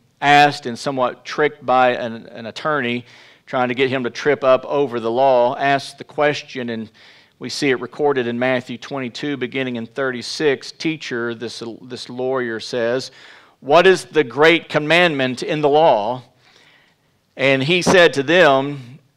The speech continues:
"You shall love the Lord your God with all your heart and with all your soul and with all your mind.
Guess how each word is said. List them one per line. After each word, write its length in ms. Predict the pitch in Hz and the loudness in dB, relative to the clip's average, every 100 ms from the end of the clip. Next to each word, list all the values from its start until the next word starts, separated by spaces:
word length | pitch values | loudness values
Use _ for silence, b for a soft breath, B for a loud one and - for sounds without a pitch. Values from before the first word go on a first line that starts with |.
| _ - | _ -8
"You 180 | 156 | -6
shall 240 | 156 165 151 | 0 2 4
love 320 | 156 175 147 | 6 4 4
the 80 | 151 | 0
Lord 300 | 156 160 135 | 2 2 0
your 80 | 135 | -2
God 340 | 151 165 160 | 4 4 4
with 140 | 139 | 0
all 140 | 156 151 | 0 0
your 120 | 135 | -2
heart 380 | - 160 160 147 | -4 0 2 0
and 20 | |
with 140 | 139 | -2
all 160 | 156 151 | -2 0
your 100 | 143 | -2
soul 380 | - 156 156 156 | -4 0 0 0
and 80 | 139 | -4
with 140 | 139 | -2
all 200 | 151 151 | 0 0
your 140 | 139 | -2
mind. 580 | 135 151 156 156 156 151 | 2 4 6 4 -2 -10